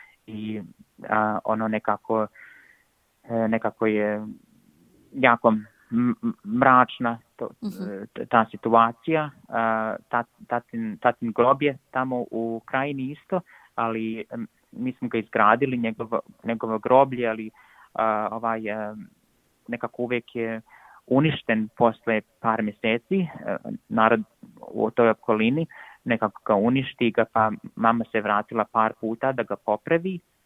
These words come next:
Speaker 1: I onda, e, ja, ja s-, ja sam, e, bio u, u, u Srbiji, e, jedan put i bio sam u Bosni na holidayu kao na i-, na prazniku,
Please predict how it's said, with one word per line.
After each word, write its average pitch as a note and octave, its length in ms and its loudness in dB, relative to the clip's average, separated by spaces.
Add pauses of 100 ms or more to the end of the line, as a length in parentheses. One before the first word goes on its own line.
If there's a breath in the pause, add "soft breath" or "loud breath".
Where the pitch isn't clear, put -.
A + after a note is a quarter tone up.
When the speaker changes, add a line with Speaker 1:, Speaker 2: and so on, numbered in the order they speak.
(800)
Speaker 1:
I A#2 240 2
onda, A2+ 380 2
e, - 140 -8 (500)
ja, B2 300 2 (100)
ja C#3 180 -2
s-, - 320 -16
ja C3 200 -2 (140)
sam, B2 320 -6 (140)
e, A#2 180 -2 (220 loud breath)
bio C#3+ 300 2
u, G2+ 60 -4 (460)
u, G#2+ 240 -2
u - 60 -16
Srbiji, B2+ 540 0
e, - 20 -2 (400)
jedan G#2+ 400 4
put C3 240 -4 (120)
i A2 160 -6
bio A2+ 200 -2
sam G#2+ 220 -10
u G#2+ 60 -8
Bosni C3 560 0 (300 loud breath)
na A2 140 -2
holidayu G#2 520 2
kao G#2 380 -6
na G2 220 -12
i-, G#2+ 200 -6
na A2 100 -8
prazniku, C3+ 680 0